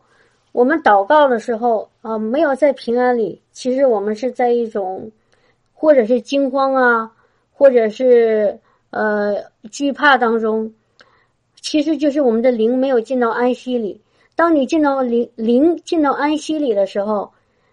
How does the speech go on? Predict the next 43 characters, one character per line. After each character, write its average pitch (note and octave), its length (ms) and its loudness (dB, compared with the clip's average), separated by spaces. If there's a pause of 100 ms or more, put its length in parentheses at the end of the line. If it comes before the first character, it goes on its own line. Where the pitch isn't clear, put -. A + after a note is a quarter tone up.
你， B3 300 -4
你 A#3+ 200 0
的 D4+ 140 4
灵 B3+ 320 2
就 D4 160 0
会 C4 220 2
听 C4+ 220 -6
到 B3+ 220 4
圣 C4 300 -4
灵 G#3+ 160 0
的 B3 120 0
声 B3 220 -2
音， B3+ 260 -4 (920)
然 C4 240 4
后 D4 200 2
呢， A#3+ 280 2 (220)
在， D4 260 2 (360)
你 C4+ 300 0
一 E4+ 60 4
听 F4+ 240 -2
到 E4 100 0
圣 D4 200 -2
灵 C4 100 2
的 C#4 100 -2
声 C4+ 220 -4
音， C4+ 220 -2
你 G#3+ 100 2
的 G#3+ 80 -2
信 A#3+ 240 -2
心 A3+ 180 -4
就 A3+ 160 -2
出 A#3 240 -4
来 G#3+ 200 2
了。 E3+ 180 -6 (1080)
是 - 200 -8
这 C#4+ 100 2
样 C4+ 180 4
子 A#3+ 60 0
吗， A3 160 -2
弟 A3 80 -4
兄 A3+ 140 0
姐 G3+ 120 -4
妹？ G3 240 -8